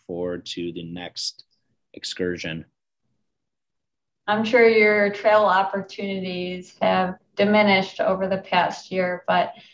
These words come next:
Speaker 2: I hope you get back to it as soon as possible.
Speaker 1: Absolutely.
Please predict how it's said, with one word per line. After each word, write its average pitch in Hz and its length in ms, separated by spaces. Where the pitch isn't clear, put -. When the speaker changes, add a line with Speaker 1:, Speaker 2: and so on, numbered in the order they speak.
Speaker 2:
I 214 120
hope 226 240
you 196 640
get 220 220
back 196 360
to 202 80
it 196 260
as 190 180
soon 196 220
as 190 160
possible. - 960
Speaker 1:
Absolutely. - 760